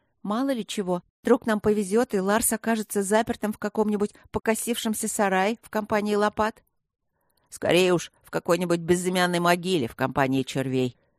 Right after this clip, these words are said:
фыркнул Корк. "Ларс жив",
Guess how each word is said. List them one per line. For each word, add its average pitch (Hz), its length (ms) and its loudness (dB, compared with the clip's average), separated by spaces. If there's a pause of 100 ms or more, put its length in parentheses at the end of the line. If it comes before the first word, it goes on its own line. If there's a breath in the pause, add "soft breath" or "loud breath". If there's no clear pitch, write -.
фыркнул 190 480 -6
Корк. - 440 -4 (680)
"Ларс 151 600 2 (280)
жив", 147 560 -4